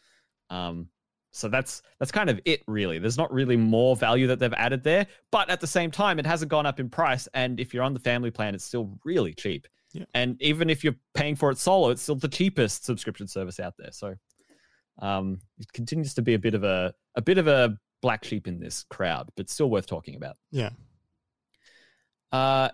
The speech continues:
Speaker 1: Xbox Game Pass, the longest running, uh, service in this category. It's, it's been interesting for Xbox this last year in general,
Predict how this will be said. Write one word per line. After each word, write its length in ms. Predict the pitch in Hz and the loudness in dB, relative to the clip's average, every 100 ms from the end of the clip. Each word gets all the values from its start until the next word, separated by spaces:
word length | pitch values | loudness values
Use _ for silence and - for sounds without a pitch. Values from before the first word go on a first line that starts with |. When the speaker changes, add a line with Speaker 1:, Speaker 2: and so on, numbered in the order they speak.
| _ | _
Speaker 1:
Xbox 560 | 151 196 - 190 - 123 | 0 0 0 -2 -2 -4
Game 280 | 143 160 220 | 0 2 0
Pass, 400 | - 104 127 - | 2 4 4 2
the 80 | 127 | -2
longest 400 | 127 170 196 - | 0 0 -2 0
running, 500 | 127 117 107 104 107 _ _ _ _ _ _ _ _ _ _ _ _ - | 0 0 -2 -6 -10 _ _ _ _ _ _ _ _ _ _ _ _ -12
uh, 420 | 95 90 87 90 | -6 -4 -2 -4
service 520 | - 131 135 127 127 | 0 4 4 4 2
in 120 | 131 | 2
this 140 | 127 - | 2 0
category. 640 | 123 127 104 101 165 190 _ _ _ _ _ _ _ _ _ _ _ _ - | -2 0 2 2 2 -2 _ _ _ _ _ _ _ _ _ _ _ _ -2
It's, 180 | 170 - | -2 0
it's 160 | 170 - | -4 -2
been 240 | - 220 | -2 0
interesting 520 | 233 240 247 - 185 | 2 2 0 2 0
for 160 | 170 160 | 2 2
Xbox 440 | 151 - 156 139 - | 2 2 0 0 -2
this 200 | 135 139 | -2 2
last 300 | 120 - 131 | 2 2 -4
year 320 | 143 127 110 | 0 2 0
in 100 | 110 | 0
general, 540 | 123 123 98 113 135 | 0 0 0 -2 -4